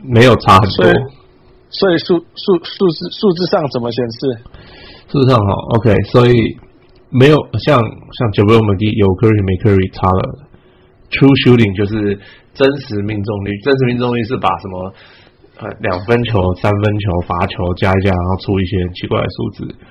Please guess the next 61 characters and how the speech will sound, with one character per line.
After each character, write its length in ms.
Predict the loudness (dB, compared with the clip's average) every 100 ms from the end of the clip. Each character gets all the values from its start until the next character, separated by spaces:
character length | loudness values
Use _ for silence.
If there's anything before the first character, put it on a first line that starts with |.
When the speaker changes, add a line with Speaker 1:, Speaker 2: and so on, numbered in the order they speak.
| -20 _ _ 0
Speaker 1:
真 80 | 2 2
实 160 | -4 -4
命 160 | -4
中 80 | 0 -2 0
率 160 | -4
跟 80 | -4 -4 -6
命 160 | -8 -6
中 160 | -4 -4
率 160 | -4
不 80 | -2
一 80 | -2
样， 80 | -2
就 80 | -4
是 80 | -8 -8
因 80 | -8
为， 80 | -4
嗯， 400 | -4 -6 -10 -18 -20 _ -2
真 160 | 0 0
实 400 | -4 -4 -4 -4 -8 -6
命 80 | -4
中 160 | -2 -2
率 80 | -2
有 80 | -2 -2
把 80 | -2 -4 -8
你 160 | -16 -18 _ _ _ _ -20 _
得 80 | 0 0 0
分 320 | 0 0 -6 -16 _
算 160 | -6 -4 -2
在 80 | -4
里 80 | -4
面。 320 | -12 -14 -16 _ _ _ _ _ -12
Speaker 2:
嗯 80 | -8
哼。 240 | -4 -4 -4 -4
Speaker 1:
呀， 80 | -4 -4
就 80 | -4 -2
是 160 | -4 -6 _ -10
你， 80 |
你 320 | -8 -6 -8 -4
两 160 | -2 0
分 80 | 0
球 160 | -2 -4
是 80 | -2
两 80 | -4 -4
分 80 | -6
球， 80 | -8 -6 -2
罚 80 | -2
球 80 | -2 -10
是 80 | -10 -12
算 160 | -10 -10
一 80 | -12
分， 80 | -14 -8 -4
所 80 | 0
以 80 |
罚 160 | 2 2
球 80 | 2 -2
的 80 |
九 80 | 0 -2
十 80 | -2
percent， 400 | -4 -4 -4 -4
Speaker 2:
嗯 80 |
哼。 80 | -14